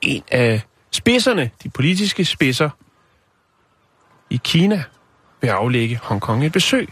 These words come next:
Han hedder Zhang Diliang. Zhang Diliang, tror jeg,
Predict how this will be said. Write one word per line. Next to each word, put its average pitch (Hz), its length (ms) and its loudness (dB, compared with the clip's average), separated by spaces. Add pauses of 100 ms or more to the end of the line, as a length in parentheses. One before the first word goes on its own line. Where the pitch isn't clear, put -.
(100)
Han 131 180 0
hedder 143 280 4 (1160)
Zhang 233 560 0 (1400)
Diliang. 170 640 0 (640)
Zhang 220 360 -2
Diliang, 139 400 0 (320)
tror 117 160 0
jeg, - 120 -6